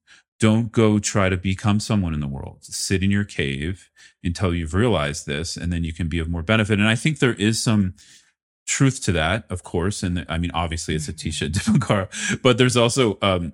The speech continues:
Speaker 1: uh, uh, there's something to be, um, inquired into that. But what you're also saying is we don't have to wait to become a bodhisattva. We go and serve. But what, what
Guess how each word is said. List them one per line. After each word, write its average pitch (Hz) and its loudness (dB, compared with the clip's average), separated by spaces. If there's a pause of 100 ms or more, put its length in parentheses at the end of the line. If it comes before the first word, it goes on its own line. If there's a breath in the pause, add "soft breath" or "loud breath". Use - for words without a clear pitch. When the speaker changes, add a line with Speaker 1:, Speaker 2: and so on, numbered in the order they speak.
Speaker 1:
uh, - -6
uh, 87 -2
there's 101 -2
something 107 2
to 95 -2
be, 85 -4 (260)
um, 80 -4 (400)
inquired 98 2 (100)
into 80 -8
that. 78 -6
But 127 2 (360 loud breath)
what 104 2
you're 104 2
also 98 0
saying 113 2
is 85 -6
we 98 0
don't 110 0
have 95 -2
to 90 -4
wait 80 -2
to - -20
become 82 -6
a 73 -6
bodhisattva. 73 -6
We 87 -2
go 90 -2
and 82 -4
serve. 120 0
But 135 2 (400 loud breath)
what, 87 -4
what 95 -2